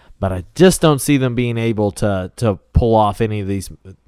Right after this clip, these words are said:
major games. I think the one game I have them losing that I could see theoretically they could win is that I have them losing to Auburn at home. Um, and then there's the Texas game, too, which will be interesting. But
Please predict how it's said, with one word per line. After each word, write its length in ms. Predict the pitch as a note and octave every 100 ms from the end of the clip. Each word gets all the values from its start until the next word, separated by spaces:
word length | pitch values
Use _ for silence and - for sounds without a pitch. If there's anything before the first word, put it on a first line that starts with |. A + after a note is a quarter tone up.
| _
major 480 | G#2+ A2 A2+ A2 G#2
games. 260 | G2 G#2+ G2+
I 80 | C3
think 140 | E3
the 80 | B2+
one 240 | A2+ C3+
game 260 | C3+ B2+ A#2+
I 140 | G#2+
have 240 | G2+ A2 G#2
them 180 | G#2 G2+
losing 420 | A2 A2 A#2 G#2+
that 120 | G2
I 120 | G2
could 180 | - G#2
see 240 | - B2+ A#2+
theoretically 680 | - A2 G#2 G#2 G2+ G#2+ G2
they 140 | G2
could 180 | - F#2
win 180 | G#2+ A#2+
is 200 | A2+ F#2
that 160 | G#2 F2+
I 80 | G2+
have 100 | G#2+
them 120 | G#2+
losing 260 | G2+ G2+ G2+
to 60 | F#2
Auburn 360 | F#2 G#2 G#2+ G#2
at 100 | F2+
home. 400 | A#2 A#2+ C#3+ D#3+ - _ _ _ _
Um, 520 | - G#2 G#2 G2 F#2+ F#2+
and 160 | G#2 G#2+
then 160 | A#2+ B2+
there's 220 | B2 G#2
the 80 | A2+
Texas 440 | - G#3 - A#2+
game, 200 | A#2+ A2
too, 220 | G#2 F3+
which 180 | G#2+ F#2+
will 80 | G#2
be 160 | G2+ G2+
interesting. 480 | G2+ F2+ - F#2+
But 260 | F#2 F#2+ F2